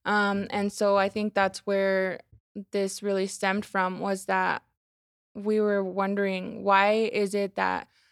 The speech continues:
D P S is making, making us choose, whereas other districts are going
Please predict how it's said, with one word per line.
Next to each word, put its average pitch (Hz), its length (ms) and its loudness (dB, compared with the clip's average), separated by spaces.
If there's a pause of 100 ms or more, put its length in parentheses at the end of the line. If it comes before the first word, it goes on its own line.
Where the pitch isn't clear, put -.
(160)
D 226 120 -4
P 208 240 -2
S 190 320 0
is 190 240 -2
making, 185 580 -6 (840)
making 214 360 -2
us 185 200 -6
choose, 190 560 -4
whereas 190 640 0
other 208 240 2
districts 190 720 -6 (500)
are 220 80 2
going 226 240 2